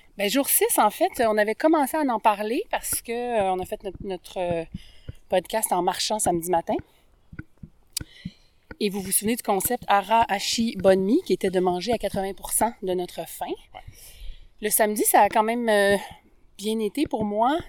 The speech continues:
Speaker 1: à ce niveau-là. Dimanche aussi. Le problème avec dimanche, on en, on y reviendra tantôt, mais c'est une grosse journée de fasting, puis on devait souper, euh,
Speaker 2: En famille ?
Speaker 1: euh, non, c'est ça, c'était une grosse journée de fasting
Speaker 2: Ouais.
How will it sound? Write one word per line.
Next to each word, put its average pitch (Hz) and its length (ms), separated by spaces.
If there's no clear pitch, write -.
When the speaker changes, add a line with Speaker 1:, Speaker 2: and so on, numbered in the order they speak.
Speaker 1:
à 196 100
ce - 160
niveau-là. 208 420
Dimanche 226 500
aussi. 277 460
Le 220 80
problème 262 380
avec 220 220
dimanche, 226 420
on 202 140
en, 196 280
on 190 240
y 190 120
reviendra 196 340
tantôt, 214 320
mais 202 180
c'est - 160
une 196 100
grosse 247 220
journée 240 220
de - 60
fasting, 254 680
puis - 80
on 202 100
devait 185 180
souper, 226 720
euh, 175 120
Speaker 2:
En 127 100
famille ? 120 300
Speaker 1:
euh, 175 220
non, 240 260
c'est 220 120
ça, 254 180
c'était 226 140
une 190 80
grosse 285 180
journée 302 160
de - 60
fasting 269 720
Speaker 2:
Ouais. 277 100